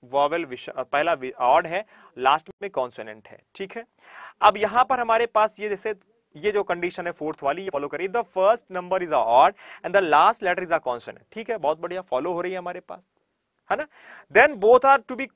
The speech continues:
coded by the code for the first number।" तो दोनों को फर्स्ट नंबर के कोड से कोड किया जाएगा। अब ये बताइएगा, फर्स्ट नंबर हमारे पास क्या है? थ्री है, थ्री का कोड हमारे पास ये यहाँ पर है, ये हमारे पास यहाँ पर। तो ये बताएं,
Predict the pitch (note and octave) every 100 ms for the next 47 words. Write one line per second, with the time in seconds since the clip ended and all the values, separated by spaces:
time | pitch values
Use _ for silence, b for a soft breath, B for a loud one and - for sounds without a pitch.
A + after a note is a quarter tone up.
0 | G3 G#3+ A#3 G#3 G#3 A3+ - A3+ A#3 G3
1 | F#3 A3 - E3+ G3 - C3+ A#2+ A2+ -
2 | b b - D3+ F#3+ A3+ C4 C4 C4 -
3 | G3+ A3 G#3+ G3 G#3 A3 G3+ E3 D#3+ -
4 | A3 E3 F3+ F#3+ E3 F3 F#3 C3+ A#2+ B2
5 | C#3+ b b b G#3 A#3 B3 F#3 C3 A#2+
6 | A#2 E3+ B B _ - A#3+ B3+ B3+ B3
7 | B3 A#3+ A#3+ A#3+ A#3 A3+ A#3 A3+ - A#3+
8 | A3+ A3+ - G#3+ A#3 A3 A3 A3 G#3+ G#3+
9 | A3 G#3 G#3+ G#3 G#3+ F#3+ G3+ G#3+ G#3+ G#3+
10 | E3+ D#3+ F#3 F3+ F#3 F#3+ - F#3+ F#3+ F#3+
11 | G3 G#3 _ _ b b b B3+ A3+ D4
12 | C#4 A#3 A3